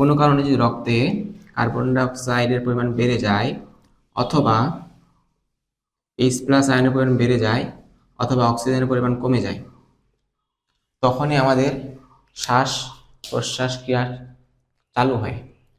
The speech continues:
অক্সিজেনের, কার্বন ডাইঅক্সাইড পরিমাণ বেড়ে গেছে, তাহলে আমাদের কী করতে হবে? ফুসফুসের মাধ্যমে সেই কার্বন ডাইঅক্সাইডকে বের করে দিতে হবে। অক্সিজেনের পরিমাণ কমে গেছে আমাদের দেহে, তাহলে আমাদের কী করতে হবে? বাইরের পরিবেশ থেকে অক্সিজেন গ্রহণ করতে হবে। তো সেই প্রক্রিয়াটি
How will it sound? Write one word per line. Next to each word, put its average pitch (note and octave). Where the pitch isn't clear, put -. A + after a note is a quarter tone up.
অক্সিজেনের, C#3+
কার্বন C3+
ডাইঅক্সাইড C#3
পরিমাণ C3
বেড়ে C3+
গেছে, -
তাহলে A#2
আমাদের B2
কী C3
করতে C3+
হবে? G#2+
ফুসফুসের A#2+
মাধ্যমে B2+
সেই A#2+
কার্বন A#2
ডাইঅক্সাইডকে A#2+
বের A#2+
করে B2
দিতে A2+
হবে। A2
অক্সিজেনের C#3
পরিমাণ C3+
কমে C3+
গেছে A#2
আমাদের A#2
দেহে, A2+
তাহলে A#2+
আমাদের B2
কী C3
করতে B2
হবে? G2
বাইরের A#2+
পরিবেশ B2+
থেকে A#2+
অক্সিজেন A#2+
গ্রহণ A#2+
করতে A2
হবে। G2+
তো A#2+
সেই C#3+
প্রক্রিয়াটি C#3